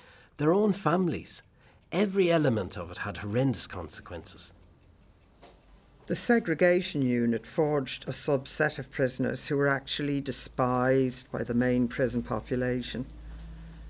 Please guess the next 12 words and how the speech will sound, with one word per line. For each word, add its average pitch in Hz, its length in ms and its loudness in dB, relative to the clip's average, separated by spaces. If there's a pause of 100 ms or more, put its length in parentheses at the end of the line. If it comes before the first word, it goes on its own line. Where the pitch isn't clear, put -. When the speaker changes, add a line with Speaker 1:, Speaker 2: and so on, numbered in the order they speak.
(760)
Speaker 2:
But 180 120 -2
inside 196 760 2
the 202 100 -2
unit, 131 520 2 (720)
it 226 140 -2
did 403 200 0
forge 240 400 2
strong 226 800 2
relationships 175 720 0
across 165 300 -4
the - 80 -2
board. 180 540 -2